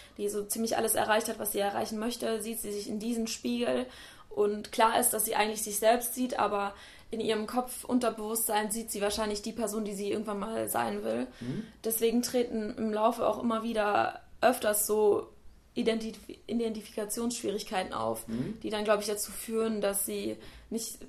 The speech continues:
Speaker 1: wirklich weiß, ob sie jetzt, wer sie jetzt eigentlich ist,
Speaker 2: Mhm.
Speaker 1: weil sie immer nur jemand anderes sein möchte. Sie
Speaker 2: Mhm.
Speaker 1: möchte, ähm, sie kriegt immer Personen gegenübergestellt, die immer die schwarzen Schwäne repräsentieren. Das ist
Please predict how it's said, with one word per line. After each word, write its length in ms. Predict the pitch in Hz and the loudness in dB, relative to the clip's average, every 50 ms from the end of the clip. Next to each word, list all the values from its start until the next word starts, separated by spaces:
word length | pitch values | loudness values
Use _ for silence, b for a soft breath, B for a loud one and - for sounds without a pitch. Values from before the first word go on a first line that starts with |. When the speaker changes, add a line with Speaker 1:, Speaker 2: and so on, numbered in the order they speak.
| - 208 | -14 -12
Speaker 1:
wirklich 340 | 208 220 208 226 226 208 - | -10 -8 -6 -6 -6 -4 0
weiß, 260 | - 214 214 208 208 | 2 4 4 4 2
ob 140 | - 208 202 | 0 -2 -4
sie 160 | - - 226 | -6 -4 -2
jetzt, 280 | 220 208 208 - - - - | -2 -2 -2 -2 -6 -10 -4
wer 220 | 196 220 214 214 | 0 2 2 2
sie 100 | 196 208 | 2 0
jetzt 160 | 214 208 208 | 0 0 0
eigentlich 440 | - 233 214 202 202 196 - - - | 0 0 0 0 -2 -4 -4 -4 -2
ist, 200 | - 240 262 240 | 0 0 0 0
Speaker 2:
Mhm. 240 | - - 220 226 - - | 0 -2 -4 -6 -6 -4
Speaker 1:
weil 240 | 220 208 208 208 208 | 0 2 2 2 2
sie 120 | 214 214 | 0 0
immer 240 | - 226 220 208 202 | 0 0 0 0 0
nur 120 | 208 208 208 | 0 -2 -2
jemand 260 | 208 208 208 202 - | -2 -2 -2 -2 0
anderes 280 | 226 214 196 202 - | 0 -2 0 0 0
sein 220 | - 214 220 208 190 | 0 0 -2 -2 -4
möchte. 320 | 190 202 202 - - 202 | -4 -4 -4 -6 -4 -4
Sie 140 | 196 208 208 | -2 -2 -2
Speaker 2:
Mhm. 60 | 202 | -2
Speaker 1:
möchte, 500 | 202 214 214 208 - - 226 214 202 196 196 B B B B B B B B B - | -2 -4 -4 -6 -4 -2 0 0 0 -2 -4 B B B B B B B B B -4
ähm, 560 | - 208 202 202 202 202 202 202 196 196 - - | 0 0 0 0 0 -2 -4 -4 -4 -4 -4 -4
sie 100 | 220 - | -6 -4
kriegt 220 | - 254 247 - | -4 -4 -4 -2
immer 280 | - 233 220 214 208 202 | 0 0 2 2 2 2
Personen 360 | 202 233 214 202 226 226 220 | 4 2 4 4 4 2 2
gegenübergestellt, 1080 | 214 208 202 - 247 240 247 247 233 240 240 - 262 254 247 247 247 254 254 - - - - - - - | 0 0 0 0 0 2 2 2 2 0 -4 -2 0 2 2 2 2 0 -2 -4 -8 -16 -20 -16 -12 -8
die 180 | 220 208 233 | -4 -2 -2
immer 300 | - 226 214 208 208 208 | -2 0 -2 -2 -2 -2
die 260 | 196 220 214 214 214 202 | -2 -2 -2 -2 -2 -4
schwarzen 560 | - - 208 208 220 220 - - - 247 226 | -4 0 2 2 2 2 0 -2 -2 -2 -4
Schwäne 420 | - - 233 226 226 233 233 233 | -4 -4 -4 -2 -2 -2 -2 -4
repräsentieren. 800 | 240 240 - - 233 214 233 226 226 - - 247 240 233 233 226 | -4 -6 -6 -6 -4 -4 -4 -4 -4 -2 -2 -2 0 0 -2 -2
Das 200 | 233 220 - - | -2 -2 -2 -2
ist 240 | 208 - - B | -2 -2 -2 B